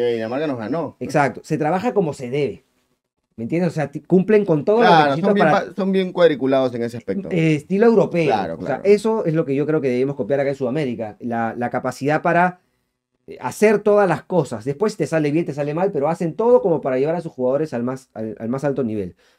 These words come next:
Speaker 2: Entonces, este chico viene de buena formación, viene de, de, de, de seguramente, eh, haber escalado posiciones, eh, por mérito propio, en fin, muchas de esas cosas que siempre nos quejamos, por ejemplo. Entonces, yo sí saludo que... que,
Speaker 1: No, ojalá,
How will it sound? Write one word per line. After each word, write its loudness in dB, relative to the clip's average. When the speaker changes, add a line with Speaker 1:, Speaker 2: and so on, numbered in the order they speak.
Speaker 2:
Entonces, -2
este -4
chico 0
viene 2
de -4
buena -4
formación, 2
viene 0
de, -2
de, -4
de, -12
de -10
seguramente, -4
eh, -6
haber 0
escalado -2
posiciones, -6
eh, -12
por -8
mérito -6
propio, 2
en -6
fin, -4
muchas 0
de 2
esas -4
cosas -4
que -8
siempre -4
nos -4
quejamos, -8
por -10
ejemplo. -6
Entonces, -6
yo -8
sí -8
saludo 2
que... 0
que, -6
Speaker 1:
No, -2
ojalá, -8